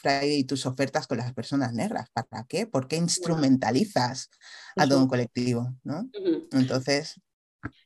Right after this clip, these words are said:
Speaker 2: Totalmente. ¿Qué le dirías a un emprendedor, una emprendedora, a una empresa que nos está escuchando y que por primera vez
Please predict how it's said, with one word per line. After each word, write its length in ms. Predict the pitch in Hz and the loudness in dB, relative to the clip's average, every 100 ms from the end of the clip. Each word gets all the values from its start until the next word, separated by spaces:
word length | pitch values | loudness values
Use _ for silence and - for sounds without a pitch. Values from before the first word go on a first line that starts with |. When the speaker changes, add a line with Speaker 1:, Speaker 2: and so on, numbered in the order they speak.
| _ _ _ _ | _ _ _ _
Speaker 2:
Totalmente. 760 | - 160 156 156 156 151 170 - - | -4 0 2 2 0 -2 -6 0 8
¿Qué 80 | |
le 140 | 220 214 | 10 10
dirías 440 | 220 185 175 170 | 8 8 6 4
a 120 | 190 | 4
un 500 | 180 185 185 180 175 175 | 6 6 8 8 6 4
emprendedor, 720 | 196 - 175 175 170 196 202 | 2 2 2 6 6 6 6
una 140 | 196 185 | 4 2
emprendedora, 580 | 180 170 165 196 202 | 2 4 6 8 6
a 60 | 202 | 6
una 120 | 196 | 2
empresa 460 | 175 175 202 202 190 | 2 2 0 0 0
que 80 | 180 | 2
nos 160 | 170 | 0
está 160 | 165 196 | 0 0
escuchando 440 | 185 190 202 220 | 0 0 6 8
y 20 | 233 | 10
que 120 | 208 - _ | 8 6 _
por 240 | 208 196 | 8 8
primera 400 | 196 196 214 240 | 8 6 6 6
vez 220 | 226 311 | 6 4